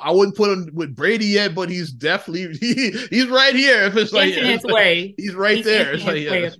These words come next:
Speaker 2: there.
Speaker 1: if they
Speaker 2: He's a
Speaker 1: win it all
Speaker 2: baby
Speaker 1: this
Speaker 2: goat.
Speaker 1: year, he's right there. Yeah. <laughs>
Speaker 2: My biggest thing is Taylor Swift, you better not get on this damn stage with Usher. That's all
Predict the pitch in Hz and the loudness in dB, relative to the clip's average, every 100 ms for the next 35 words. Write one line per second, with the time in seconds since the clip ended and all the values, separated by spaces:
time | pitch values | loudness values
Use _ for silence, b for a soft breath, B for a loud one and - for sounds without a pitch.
0 | 170 165 - - - 175 170 170 170 156 | -14 -16 -16 -20 -6 -2 0 0 0 2
1 | 165 151 139 160 143 131 120 117 120 127 | 2 2 0 -6 -8 -6 -6 -6 -8 -10
2 | 127 123 123 113 123 98 107 113 101 - | -8 -6 -6 -8 -10 -10 -10 -12 -10 -8
3 | 170 - _ _ 214 233 240 226 220 220 | -8 -10 _ _ -4 -2 -2 -2 -8 -10
4 | 202 190 190 226 214 208 214 214 214 214 | -8 -8 -8 -8 -8 -6 -8 -8 -4 -4
5 | 202 202 196 196 185 185 175 180 170 175 | -2 -4 -4 -6 -6 -6 -6 -6 -6 -6
6 | 165 165 - 151 151 143 170 170 | -4 -6 -4 -6 -6 -4 -2 -2